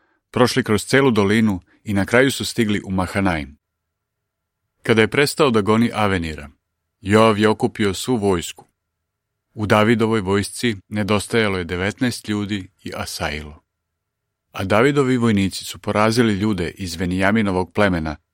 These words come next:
i ostale Avenirove ljude i pritom su pobili njih tristo šezdeset. Poneli su Asaila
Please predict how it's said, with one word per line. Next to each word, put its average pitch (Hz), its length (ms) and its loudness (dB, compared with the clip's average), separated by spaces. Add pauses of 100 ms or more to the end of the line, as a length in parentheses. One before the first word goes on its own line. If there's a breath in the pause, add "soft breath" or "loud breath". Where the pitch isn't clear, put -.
(140)
i 110 180 -4
ostale 98 600 0
Avenirove 90 640 0
ljude 87 380 0 (800)
i 110 80 -8
pritom 131 380 2
su 98 140 -6
pobili 110 460 -2
njih 101 300 -4
tristo 101 400 -6
šezdeset. 87 800 -6 (1200)
Poneli 107 340 4
su - 220 -8
Asaila 104 640 -2